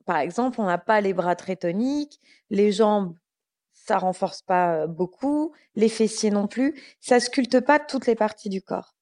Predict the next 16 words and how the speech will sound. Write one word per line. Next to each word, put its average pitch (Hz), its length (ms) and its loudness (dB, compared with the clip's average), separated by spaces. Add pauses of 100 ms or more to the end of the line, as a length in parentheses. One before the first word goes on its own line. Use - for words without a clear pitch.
(480)
Donc, 254 400 2
j'ai 240 200 0
eu 220 80 0
l'idée, 214 440 0
en 185 120 0
fait, 190 340 -2
de 180 80 0
mixer 226 580 -2
le 185 100 0
Pilates, 208 560 0
qui - 140 -8
est - 20 -4
pour 175 220 -6
moi 185 220 2
une 160 320 -2
discipline 170 640 -6